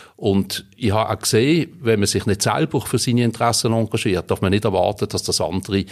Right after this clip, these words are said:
machen. Das war mit der Grund gewesen, dass ich bereits in jungen Jahren habe dürfen Einsitz nehmen im Vorstand vom Gärtnermeisterverband Beider Basel, damals noch unter dem Präsidenten Ernst Allenbar, wo für mich, das darf ich sagen, auch ein grosses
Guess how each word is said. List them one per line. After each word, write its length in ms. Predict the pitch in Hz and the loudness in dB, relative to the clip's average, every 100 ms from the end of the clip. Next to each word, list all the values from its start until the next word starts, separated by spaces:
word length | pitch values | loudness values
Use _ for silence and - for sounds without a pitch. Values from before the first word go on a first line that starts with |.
| - - | -12 -6
machen. 280 | - 95 95 | -2 0 0
Das 160 | 127 135 | 2 4
war 20 | |
mit 180 | 147 147 | 2 2
der 100 | 139 | 2
Grund 260 | 120 151 | 2 2
gewesen, 160 | - 143 | 2 0
dass 160 | 123 | 0
ich 100 | 117 | 0
bereits 380 | 104 95 123 - | 0 0 0 0
in 120 | 110 | -2
jungen 400 | 107 110 123 127 | 0 2 2 2
Jahren 380 | 95 95 123 131 | 4 2 2 0
habe 140 | 104 104 | 0 0
dürfen 260 | 107 101 | 0 0
Einsitz 340 | 110 113 107 - | 0 0 0 0
nehmen 120 | 98 | 0
im 60 | 90 | 2
Vorstand 520 | 101 110 - 101 85 | 2 2 2 0 0
vom 220 | 104 85 | -2 0
Gärtnermeisterverband 1120 | 104 101 95 98 87 - 98 - 98 87 - | 0 0 0 0 0 -4 -10 -2 0 0 -4
Beider 320 | - 95 131 | -2 0 0
Basel, 400 | 131 135 127 120 117 - - - - | 2 2 4 2 -2 -6 -16 -16 -8
damals 720 | - 104 - 101 95 92 - | -2 0 2 2 2 2 0
noch 160 | 113 101 | 0 2
unter 260 | 113 98 92 | 2 0 0
dem 40 | |
Präsidenten 580 | 101 98 95 98 104 - | 0 0 -2 -4 -6 -2
Ernst 500 | 95 92 85 - - | -2 0 -2 -6 -2
Allenbar, 540 | 101 117 - 131 131 | 2 2 2 2 2
wo 120 | 98 | 2
für 120 | 95 107 | 0 2
mich, 240 | 110 120 | 2 2
das 140 | - | -2
darf 160 | - 98 | -4 -2
ich 80 | - | -2
sagen, 320 | 107 113 110 | -2 -2 0
auch 80 | 98 | 0
ein 80 | 92 | 2
grosses 420 | 101 95 - | 2 2 0